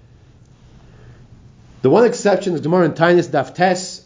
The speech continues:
and there's a beautiful Tosfos, which now we don't have the time to discuss it.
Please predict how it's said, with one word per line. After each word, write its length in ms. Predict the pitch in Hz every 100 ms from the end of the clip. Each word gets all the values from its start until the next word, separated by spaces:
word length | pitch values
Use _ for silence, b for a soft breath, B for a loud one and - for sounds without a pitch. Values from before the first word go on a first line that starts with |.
| _
and 140 | 131 139
there's 140 | 127
a 60 | 117
beautiful 320 | 160 165 139
Tosfos, 600 | 160 170 170 160 139 143
which 180 | 139 -
now 180 | 151
we 60 | 151
don't 160 | 143 131
have 100 | 120
the 40 |
time 180 | 143 135
to 80 | 117
discuss 480 | 110 - 160 151
it. 220 | 151 139